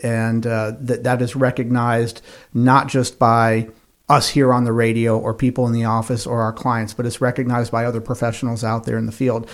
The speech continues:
So thank you for taking a minute to talk about this. It was an honor to, uh, be sitting next to you when you won it. And, um, you know, I look forward to there being more awards like this, uh, down the Wealth Guardians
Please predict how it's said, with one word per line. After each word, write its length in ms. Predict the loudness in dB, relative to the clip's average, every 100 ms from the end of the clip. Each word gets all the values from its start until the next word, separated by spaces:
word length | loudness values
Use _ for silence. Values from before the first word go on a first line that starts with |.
| -16 -12
So 360 | 0 2 2 0
thank 380 | -2 2 2 2
you 60 |
for 100 | -2
taking 260 | 2 2 4
a 40 |
minute 240 | 4 4 2
to 80 | -2
talk 280 | 0 0
about 280 | 2 0 2
this. 320 | 4 2 0
It 140 | -4 -4
was 280 | 0 -2 0
an 140 | -2
honor 340 | 2 4 4 2
to, 360 | 0 0 2
uh, 220 | 0 0 -4 -14 -20 -14 -2
be 100 | 0
sitting 260 | 4 6
next 260 | 6 4 2
to 60 |
you 280 | 4 6 4
when 200 | 4 4
you 120 | 4 4
won 200 | 6 6
it. 280 | 4 0 -4
And, 380 | 0 2 2 2
um, 420 | 2 2 0 0
you 100 | 0
know, 140 | 2 2
I 60 |
look 200 | 2 0
forward 280 | 0 0 4
to 280 | 4 4 4
there 160 | 2
being 220 | 2 4 4
more 200 | 4 4
awards 340 | 2 -2 0
like 160 | -2 0
this, 240 | -2 0
uh, 160 | 0 0
down 260 | -2 0
the 60 | 0
Wealth 240 | -2 -2
Guardians 500 | -2 -2 0 -2 -4